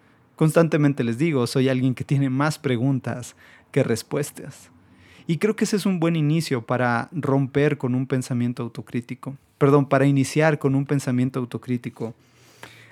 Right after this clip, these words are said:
Ah, y dejar de ser esclavos de la configuración natural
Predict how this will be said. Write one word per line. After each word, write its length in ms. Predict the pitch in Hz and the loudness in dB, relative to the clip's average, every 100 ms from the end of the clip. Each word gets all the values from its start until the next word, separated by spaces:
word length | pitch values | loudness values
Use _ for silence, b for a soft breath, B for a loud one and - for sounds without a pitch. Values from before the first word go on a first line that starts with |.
| _ | _
Ah, 500 | - 127 120 117 113 110 _ _ _ _ _ _ - | -6 -4 -2 -4 -8 -12 _ _ _ _ _ _ 0
y 100 | 151 | 4
dejar 360 | 160 170 180 | 4 4 2
de 120 | 190 190 | 2 0
ser 200 | 175 165 | 2 0
esclavos 640 | - - 143 143 135 120 | -2 0 2 4 2 2
de 80 | 135 | 0
la 160 | 135 | 0
configuración 800 | - 143 135 131 135 127 - 151 | 0 -2 0 0 0 0 0 0
natural 600 | 185 170 131 127 131 135 | 0 -2 -2 0 2 0